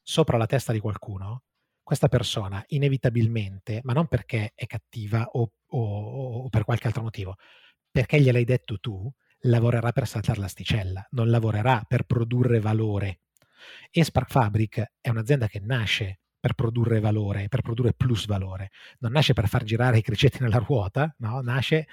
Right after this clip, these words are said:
non dico che questo sia l'outcome automatico, però sicuramente è molto pericoloso dire, eh, che ne so, eh, mi viene, mi, mi viene un esempio legato, per esempio, alla produttività, alla velocity di un team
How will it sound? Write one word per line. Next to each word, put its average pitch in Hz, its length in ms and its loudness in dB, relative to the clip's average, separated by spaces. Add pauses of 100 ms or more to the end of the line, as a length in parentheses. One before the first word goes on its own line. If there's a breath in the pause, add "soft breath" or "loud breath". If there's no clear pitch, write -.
(140 loud breath)
non 117 140 -2
dico 156 160 4
che 131 140 2
questo - 260 0
sia 120 220 2
l'outcome 117 420 0
automatico, 107 800 -2 (380 loud breath)
però 151 180 4
sicuramente 139 600 2
è - 20 4
molto 127 240 2
pericoloso 117 560 2
dire, 110 340 2 (480 loud breath)
eh, 107 260 0
che - 120 -4
ne 131 80 0
so, 98 400 -2 (200)
eh, 104 460 -2 (140)
mi 143 120 2
viene, 170 180 8
mi, 160 120 0
mi 139 80 0
viene 160 160 4
un 156 60 4
esempio 135 340 2
legato, 120 500 0
per 110 120 0
esempio, 120 200 -2
alla 107 80 2
produttività, 117 680 -4
alla 117 180 2
velocity 123 880 0
di 117 160 -6
un 120 140 -4 (260)
team 143 420 0